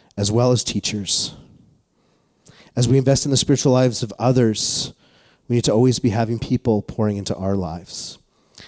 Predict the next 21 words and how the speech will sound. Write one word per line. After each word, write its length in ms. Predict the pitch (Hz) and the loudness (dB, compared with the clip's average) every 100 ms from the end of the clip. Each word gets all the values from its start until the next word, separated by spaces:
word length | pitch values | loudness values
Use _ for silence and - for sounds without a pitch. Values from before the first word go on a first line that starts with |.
| - _ - | -20 _ -2
You 80 | 131 | 2
know, 80 | |
this 280 | 143 151 - | 4 4 2
morning, 440 | 160 165 156 123 110 | 2 4 4 2 -2
if 160 | - | -4
you 80 | 190 | -4
desire 480 | 208 - 127 135 131 | -4 0 2 2 2
to 40 | |
be 120 | 120 | 2
used 280 | 117 127 123 | 2 4 2
by 140 | 120 113 | 0 -2
God 500 | - 95 92 98 - | 0 0 0 -4 -4
to 120 | 113 | 0
reach 200 | 113 - | 0 0
your 60 | 120 | -4
friends, 380 | - 120 117 | 0 0 0
your 80 | 101 | -4
family, 360 | - 120 113 113 | -2 0 2 0
and 100 | 101 | -2
your 80 | 98 | -2
neighbors 760 | 107 110 110 98 - - - | -2 -2 -2 -6 -4 -6 -6